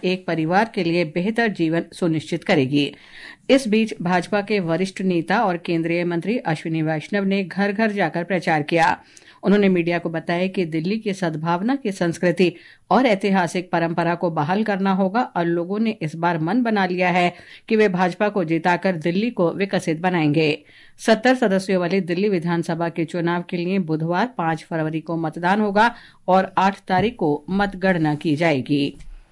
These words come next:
इस वर्ष जनवरी महीने में वस्तु और सेवा कर जीएसटी के रूप में एक लाख पंचानवे हजार करोड़ रुपए से अधिक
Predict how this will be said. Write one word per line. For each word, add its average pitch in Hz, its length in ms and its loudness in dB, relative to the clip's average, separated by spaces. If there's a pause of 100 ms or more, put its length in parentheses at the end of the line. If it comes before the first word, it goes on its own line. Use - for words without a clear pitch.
(220)
इस 269 200 4
वर्ष 240 280 2
जनवरी 196 460 2
महीने 208 320 0
में 214 140 0
वस्तु 185 360 -2
और 214 160 2
सेवा 185 320 0
कर 208 220 0
जीएसटी 180 540 -2
के 208 140 0
रूप 180 260 -4
में 208 140 -2 (120)
एक 214 280 0
लाख 185 260 4
पंचानवे 180 640 0
हजार 180 420 -2
करोड़ 180 320 0 (380)
रुपए 190 240 2
से 214 160 0
अधिक 190 480 0